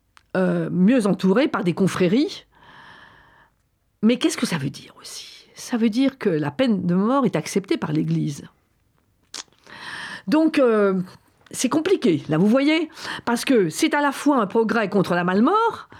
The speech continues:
mais c'est aussi, de la part de l'Église, le fait d'accepter cette sanction. Et pour moi, c'est vraiment, euh, une alliance, si vous voulez, de l'Église et de l'État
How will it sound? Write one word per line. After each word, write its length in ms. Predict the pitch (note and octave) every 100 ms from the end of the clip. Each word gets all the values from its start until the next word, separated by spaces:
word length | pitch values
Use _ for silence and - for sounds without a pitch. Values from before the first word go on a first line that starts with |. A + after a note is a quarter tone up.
| - -
mais 80 | G3+
c'est 200 | C4+ D4+
aussi, 400 | D4+ - E4 A3+
de 80 | G3
la 120 | F#3
part 180 | G3 F3
de 80 |
l'Église, 500 | F#3+ G3+ C4+ A4 G#4 G#4+ G4 _ _ - _ _ _ _ -
le 120 | G#3
fait 160 | G#3 B3+
d'accepter 840 | C4 C4+ - C4+ - G4+ A3+ - _ _ _ _ _ _ _ _ _ _ _
cette 340 | - A3+ A3
sanction. 580 | D3+ F3+ D3 - - A#2+ - _ _ _ _ _ _ _ _ - - - - - -
Et 220 | D#3 D#3
pour 200 | D#3 G3
moi, 160 | C4 -
c'est 100 | A3
vraiment, 540 | F#3 A3+ C#4+ B3 G3+
euh, 360 | E3+ F3 C#3+ C3+ - _ - G2 - -
une 160 | G#3 A#3+
alliance, 420 | B3+ F4+ A#3 F3+
si 140 | -
vous 100 | G3+
voulez, 400 | G3 G3+ E3+ - _ -
de 120 | F3
l'Église 420 | G#3 F#3+ B3 A3+
et 60 | F#3
de 80 | F3
l'État 400 | F3+ F#3+ E3+